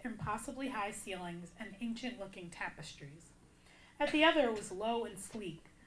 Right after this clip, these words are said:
like something in one of the architecture magazines Kenya's father had collected during a brief phase. In fact, whatever wasn't old at the school seemed extremely new. The white desks reminded Kenya of spaceships, and many of the rooms had track lighting.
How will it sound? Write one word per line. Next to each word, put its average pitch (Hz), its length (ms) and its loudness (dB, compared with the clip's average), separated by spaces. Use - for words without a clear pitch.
like 233 160 -2
something 254 420 0
in 240 80 2
one 220 140 -2
of 208 60 -4
the 196 100 0
architecture 226 640 -4
magazines 175 680 -6
Kenya's 185 340 -10
father 196 360 0
had 165 180 -6
collected 170 480 -8
during 170 240 -6
a 160 60 -8
brief 170 280 -8
phase. 156 500 -6
In 285 160 2
fact, 285 360 6
whatever 277 280 6
wasn't 247 360 0
old 302 300 8
at - 120 -4
the 196 60 -10
school 175 380 -8
seemed 185 320 -10
extremely 185 580 -10
new. 180 260 -8
The 220 80 -6
white 269 360 6
desks 247 400 0
reminded 220 480 -2
Kenya 233 360 -2
of 170 60 -8
spaceships, - 720 -4
and 226 120 -6
many 262 180 2
of 247 60 0
the 220 80 -4
rooms 202 320 -4
had 160 200 -6
track - 360 -4
lighting. 143 340 -8